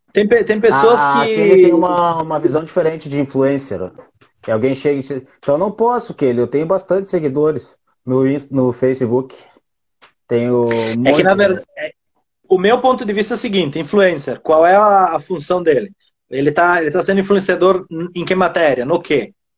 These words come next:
Speaker 1: Se ele for, se
Speaker 2: Por
Speaker 1: ele
Speaker 2: con-,
Speaker 1: tiver
Speaker 2: por
Speaker 1: lá como
Speaker 2: conhecimento ou por publicita-, por propaganda?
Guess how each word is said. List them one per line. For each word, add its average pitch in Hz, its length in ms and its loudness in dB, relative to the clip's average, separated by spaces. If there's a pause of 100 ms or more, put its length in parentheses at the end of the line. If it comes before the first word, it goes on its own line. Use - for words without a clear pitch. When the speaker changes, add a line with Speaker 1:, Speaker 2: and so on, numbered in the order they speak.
(380)
Speaker 1:
Se - 160 -2
ele 214 140 4
for, 220 260 2
se - 120 0
Speaker 2:
Por 196 60 4
Speaker 1:
ele 233 100 2
Speaker 2:
con-, - 80 0
Speaker 1:
tiver 220 180 2
Speaker 2:
por 214 100 6
Speaker 1:
lá 196 80 4
como 175 60 4 (100)
Speaker 2:
conhecimento 170 640 -2
ou 190 140 2
por 175 540 -2 (280)
publicita-, 147 520 -4
por 127 220 -2
propaganda? 135 760 -2